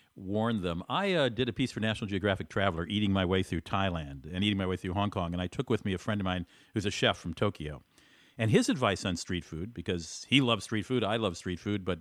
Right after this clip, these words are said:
we really got into it, uh, for this article I was writing, and, uh, he said,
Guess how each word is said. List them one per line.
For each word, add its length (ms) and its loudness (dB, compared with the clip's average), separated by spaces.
we 140 -4
really 280 2
got 180 2
into 280 2
it, 180 -4
uh, 120 -4
for 140 -10
this 300 -8
article 360 -2
I 60 -4
was 160 -6
writing, 360 -4
and, 320 2
uh, 160 4
he 180 4
said, 360 4